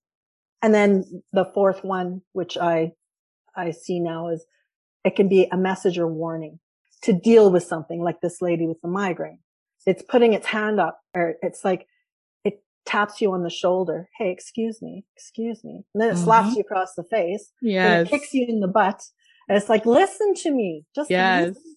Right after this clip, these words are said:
Speaker 1: to me." I'll tell you my example. Later on, I w-, I worked at the hospital, uh, in intensive care and trauma for thirty-one years. And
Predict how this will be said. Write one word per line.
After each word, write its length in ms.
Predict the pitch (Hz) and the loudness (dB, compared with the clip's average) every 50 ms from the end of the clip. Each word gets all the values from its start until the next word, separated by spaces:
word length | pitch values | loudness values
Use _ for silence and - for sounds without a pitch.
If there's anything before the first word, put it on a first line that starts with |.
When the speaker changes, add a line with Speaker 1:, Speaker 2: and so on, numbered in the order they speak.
| _ | _
Speaker 1:
to 60 | - 277 254 | -16 -14 -12
me." 300 | 247 233 208 175 170 185 _ _ _ _ _ _ _ _ _ _ _ - | -10 -8 -8 -10 -12 -16 _ _ _ _ _ _ _ _ _ _ _ -14
I'll 140 | 170 170 165 | -14 -14 -10
tell 200 | - 170 170 175 | -8 -6 -6 -6
you 80 | 180 | -6
my 160 | 185 226 311 | -6 -8 -8
example. 500 | 302 208 175 175 170 170 170 - 180 196 _ _ _ _ _ _ _ _ _ _ - | -8 -8 -8 -8 -10 -12 -12 -14 -14 -16 _ _ _ _ _ _ _ _ _ _ 0
Later 400 | 202 202 208 190 185 180 180 180 | 4 6 6 6 6 6 4 4
on, 500 | 196 202 190 180 175 175 180 208 240 269 _ - | 2 2 0 0 0 -2 -4 -6 -10 -12 _ -10
I 40 | 185 | -6
w-, 140 | 180 175 175 | -6 -6 -4
I 60 | 175 | -4
worked 200 | 165 170 170 - | -4 -4 -4 -6
at 80 | 175 170 | -8 -10
the 80 | - 180 | -6 -4
hospital, 640 | 180 160 160 - - 185 180 180 180 175 170 170 _ _ _ _ - | -4 -4 -4 -6 -6 -6 -4 -4 -4 -4 -6 -10 _ _ _ _ -14
uh, 220 | 180 175 170 170 - - - | -12 -12 -12 -12 -12 -10 -8
in 80 | 185 175 | -8 -6
intensive 380 | 175 170 - 175 175 - 165 - - | -6 -8 -8 -10 -10 -10 -12 -12 -8
care 180 | - 170 170 | -6 -4 -4
and 80 | 175 180 | -4 -6
trauma 280 | - - 175 175 185 180 | -6 -6 -6 -6 -6 -8
for 120 | - - 175 | -10 -14 -14
thirty-one 560 | - - 185 180 180 185 175 175 175 175 180 | -8 -6 -4 -4 -2 -2 -4 -4 -6 -8 -8
years. 300 | 202 262 262 220 214 214 _ _ _ _ _ _ _ _ _ _ _ _ | -6 -4 -4 -6 -6 -10 _ _ _ _ _ _ _ _ _ _ _ _
And 400 | - 214 214 202 202 196 202 190 | 0 2 2 4 4 2 2 0